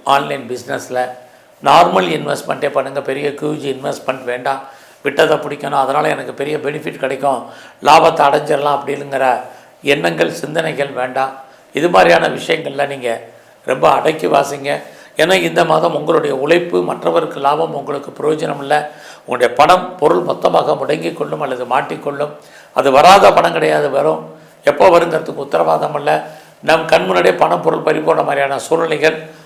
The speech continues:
அதனால எல்லா விஷயத்துலையும் நீங்க பொறுமையா இருங்க. இந்த மாதத்துல, வருங்காலங்கள்ல யாரெல்லாம் ரொம்ப நாளா கிட்ஸ், குழந்தைய எதிர்பார்த்து காத்துட்டு இருக்கீங்களோ,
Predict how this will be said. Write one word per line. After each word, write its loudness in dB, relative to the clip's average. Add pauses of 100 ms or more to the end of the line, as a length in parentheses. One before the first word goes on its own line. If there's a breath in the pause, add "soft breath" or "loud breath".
(140 loud breath)
அதனால 4
எல்லா 4
விஷயத்துலையும் 0
நீங்க -4 (100)
பொறுமையா -4
இருங்க. -6 (480 loud breath)
இந்த 6
மாதத்துல, 6 (120)
வருங்காலங்கள்ல 2 (440 loud breath)
யாரெல்லாம் 6
ரொம்ப 2
நாளா 4
கிட்ஸ், -6
குழந்தைய 0
எதிர்பார்த்து 0
காத்துட்டு -2
இருக்கீங்களோ, -10